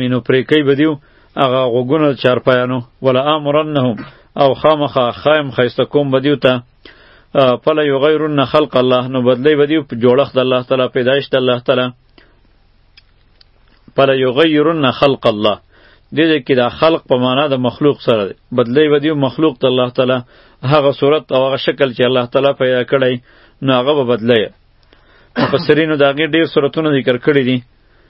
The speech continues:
یو صورت په هغې کې دا دی، عبادت کول د نور او د سپوږمۍ، د اور، د ګټو، د بوتانو وغیره. نو دا یې د الله تعالی پیدایش بدل که که نور او سپوږمۍ، اور، ګټې، ونې، الله تعالی دې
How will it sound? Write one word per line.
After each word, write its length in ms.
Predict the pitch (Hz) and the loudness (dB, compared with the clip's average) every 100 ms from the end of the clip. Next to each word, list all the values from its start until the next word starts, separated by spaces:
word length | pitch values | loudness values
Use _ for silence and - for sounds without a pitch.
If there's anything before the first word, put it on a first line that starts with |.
| _ _ - | _ _ 0
یو 160 | 139 | 0
صورت 300 | 147 151 156 135 | 2 0 0 -2
په 80 | 147 | 0
هغې 160 | 156 147 | 0 0
کې 80 | 139 | 0
دا 80 | 131 | 2
دی، 140 | 123 104 _ - | 0 -4 _ -4
عبادت 460 | 139 123 127 147 135 | -2 2 2 0 0
کول 280 | 143 151 147 | 2 2 2
د 60 | 139 | -2
نور 240 | 143 156 | 0 0
او 60 | 143 | 0
د 100 | 131 | -2
سپوږمۍ، 500 | - 127 120 139 131 120 _ _ _ | 0 0 2 0 0 -4 _ _ _
د 100 | 135 | 0
اور، 360 | 131 139 160 156 - 131 | 0 4 2 2 -4 -4
د 20 | 123 135 | 0 2
ګټو، 240 | 143 139 127 | 2 2 2
د 20 | 123 | 2
بوتانو 420 | 123 131 143 139 127 | 0 2 2 2 0
وغیره. 280 | 123 127 127 - _ _ _ _ _ _ - | 0 0 -2 -6 _ _ _ _ _ _ -4
نو 120 | 131 120 202 _ _ _ 185 143 | -2 -2 -4 _ _ _ -18 0
دا 80 | 123 165 | 4 4
یې 40 | 151 | 2
د 40 | 143 | 0
الله 200 | 143 139 | 2 0
تعالی 280 | - 151 156 | 0 0 0
پیدایش 480 | 151 131 123 143 - | 0 -2 0 -2 0
بدل 240 | 139 170 | 0 0
که 140 | 151 123 | -2 -2
که 160 | 120 104 - _ 135 | 0 0 -6 _ -6
نور 260 | 139 156 | 0 2
او 80 | 156 | 2
سپوږمۍ، 520 | 147 147 143 131 151 131 - _ - | 0 0 0 0 -2 -2 -10 _ -8
اور، 340 | 127 143 156 113 _ _ - 104 | 0 2 2 0 _ _ -18 0
ګټې، 260 | 135 135 135 131 | 0 2 2 2
ونې، 240 | 143 127 - - | 0 -2 -6 -4
الله 260 | 135 127 123 | 0 0 0
تعالی 280 | 143 147 147 | 0 0 0
دې 80 | 156 | 2